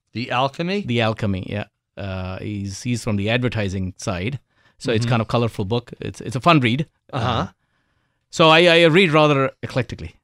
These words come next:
Speaker 1: Mm-hmm. That, that's quite, quite interesting. Um, tell us about a time you failed and what you learned from the experience.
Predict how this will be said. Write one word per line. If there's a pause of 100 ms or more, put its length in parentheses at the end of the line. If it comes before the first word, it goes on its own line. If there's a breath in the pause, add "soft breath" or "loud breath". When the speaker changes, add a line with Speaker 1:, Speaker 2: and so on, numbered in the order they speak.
(120)
Speaker 1:
Mm-hmm. (200)
That,
that's
quite, (180)
quite
interesting. (400 soft breath)
Um, (160)
tell
us
about
a
time
you
failed (100)
and
what
you
learned
from
the
experience.